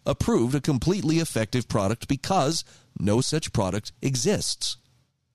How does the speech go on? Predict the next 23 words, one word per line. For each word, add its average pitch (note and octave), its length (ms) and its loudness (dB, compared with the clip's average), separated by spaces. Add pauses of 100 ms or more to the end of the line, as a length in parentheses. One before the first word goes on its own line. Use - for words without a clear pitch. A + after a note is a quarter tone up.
(880)
Instead, B2+ 400 0
as C#3 120 0
economist B2+ 440 2
Robert A2+ 340 2
Higgs D#3+ 260 2
has D#3 100 -2
previously D#3 480 2
explained, B2+ 460 0 (320)
the G#2+ 240 2
F A#2 120 0
D C#3 180 4
A's A#2+ 280 2
only D#3 280 2
authority B2+ 500 2 (200)
is B2+ 160 0
to A#2+ 120 -2
remove A#2 580 4
or D#3 160 2
prevent D#3 580 0
products A2 400 0 (160)
from A#2+ 220 0
reaching A#2+ 340 0
patients A2 520 -2